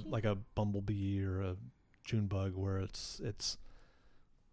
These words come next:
fifty yards away, but you can still hear it because it's so loud and it's so big. It's that kind of, like, there's multiple buzzing sounds coming from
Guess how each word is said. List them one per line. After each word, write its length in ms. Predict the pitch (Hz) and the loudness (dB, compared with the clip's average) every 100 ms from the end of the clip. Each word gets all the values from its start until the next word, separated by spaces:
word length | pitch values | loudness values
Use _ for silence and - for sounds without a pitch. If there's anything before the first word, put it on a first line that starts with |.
| - | -20
fifty 420 | - - 113 107 | -10 -2 0 0
yards 460 | 104 107 101 98 98 | -2 0 0 0 -2
away, 360 | 98 101 98 | -2 -2 -2
but 100 | 95 101 | -4 -8
you 60 | |
can 120 | - 98 | -8 -6
still 220 | - 98 | -4 -4
hear 200 | 98 95 | -2 -2
it 60 | |
because 220 | - - 98 | -4 -6 -4
it's 120 | 95 | -2
so 200 | - 98 | -2 0
loud 380 | 92 90 87 90 | 0 -2 -4 -8
and 80 | |
it's 160 | 92 - | -8 -6
so 140 | 98 | -6
big. 280 | 92 90 92 98 - _ _ _ _ _ _ _ - | -6 -10 -12 -16 -20 _ _ _ _ _ _ _ -10
It's 120 | - | -4
that 160 | 95 - | -4 -4
kind 220 | 95 90 | -6 -4
of, 260 | 87 - - - - - | -6 -10 -14 -14 -16 -14
like, 120 | 120 - | -14 -10
there's 340 | 101 101 - - - | -8 -8 -10 -14 -8
multiple 500 | 117 104 - 104 98 98 _ _ | -6 -6 -8 -12 -12 -14 _ _
buzzing 320 | 107 92 95 90 | -8 -6 -6 -6
sounds 580 | - 92 90 87 92 - 123 - | -8 -8 -8 -8 -10 -10 -16 -14
coming 280 | - 95 90 | -12 -12 -10
from 360 | 107 92 90 | -10 -10 -10